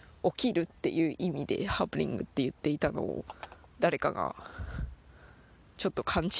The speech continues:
いしたんかなとか、そういう気もしますけど、実際のところはどうなんでしょうか。これもまた、ハプニングが起きるじゃなくて、トラブルが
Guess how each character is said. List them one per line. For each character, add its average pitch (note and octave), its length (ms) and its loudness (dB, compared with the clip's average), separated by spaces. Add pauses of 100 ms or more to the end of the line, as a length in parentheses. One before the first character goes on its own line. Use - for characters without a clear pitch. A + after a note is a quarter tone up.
(220)
い E3 40 4
し - 140 4
た C#3+ 120 6
ん C#3+ 120 -4
か E3 160 2
な D3+ 280 2
と - 100 -8
か、 - 220 -4 (960)
そ - 220 0
う E3+ 60 2
い E3 320 4
う - 120 -4 (960)
気 - 120 0
も E3+ 140 2
し - 160 -2
ま D3+ 100 0
す - 140 0
け - 140 -2
ど、 - 200 0 (540)
実 - 80 0
際 E3 180 2
の D#3+ 120 0
と E3+ 120 0
こ D#3+ 120 0
ろ D3+ 100 2
は - 120 -4 (420)
ど D#3+ 100 0
う C#3+ 40 -2
な C3+ 100 -2
ん D#2+ 80 -2
で - 80 2
し - 160 0
ょ - 40 0
う - 40 -6
か。 - 100 -10 (3000)
こ - 120 0
れ A#3+ 120 6
も F#3+ 120 2
ま D#3 200 4
た、 F#3 360 0 (680)
ハ - 140 -2
プ - 120 2
ニ F3 100 2
ン D3+ 140 0
グ D3+ 120 2
が - 220 0
起 D#3+ 80 0
き - 180 0
る C#3+ 120 0
じ D3 120 4
ゃ C3+ 40 4
な B2+ 160 -2
く - 80 -6
て、 - 260 -2
ト - 140 0
ラ F3 120 4
ブ D#3+ 140 0
ル - 140 0
が D3 160 0